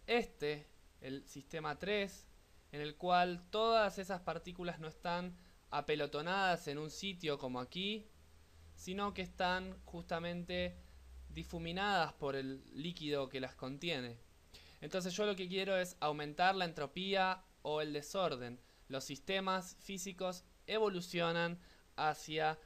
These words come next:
aumentar la entropía. Cuando charlemos un poco más sobre termodinámica vamos a volver sobre este concepto, pero no queríamos dejar pasar la oportunidad para, para mencionarlo.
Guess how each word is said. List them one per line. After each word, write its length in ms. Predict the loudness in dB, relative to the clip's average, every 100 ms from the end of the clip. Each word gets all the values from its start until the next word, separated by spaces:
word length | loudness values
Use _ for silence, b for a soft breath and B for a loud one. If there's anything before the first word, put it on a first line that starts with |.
| -8
aumentar 520 | -6 -4 -4 -2 -2
la 100 | 0
entropía. 640 | -4 -6 -6 -2 -2 -2 -4 B B B B
Cuando 300 | -4 -2 -2
charlemos 500 | -2 -2 -2 -4 -6
un 100 | -6
poco 240 | -4 -2 0
más 200 | -2 -2
sobre 260 | -2 -2
termodinámica 840 | -2 -2 -2 -2 0 -2 -2 0
vamos 320 | 0 0 -2 -4
a 60 |
volver 260 | -2 0 0
sobre 260 | -2 -2
este 180 | -4 -6
concepto, 580 | -6 -6 -4 -4 -4 -6
pero 300 | -4 -4 -4 B B -12
no 140 | -8
queríamos 420 | -4 0 2 0
dejar 300 | -4 -4 -4
pasar 300 | -4 -4 -6
la 360 | -4 -2 -2 -6 -10
oportunidad 760 | -8 -8 -8 -6 -4 0 0
para, 340 | 0 -2 -2 -4 B B B
para 180 | -4 -2
mencionarlo. 760 | -2 -4 -4 0 0 -2 -6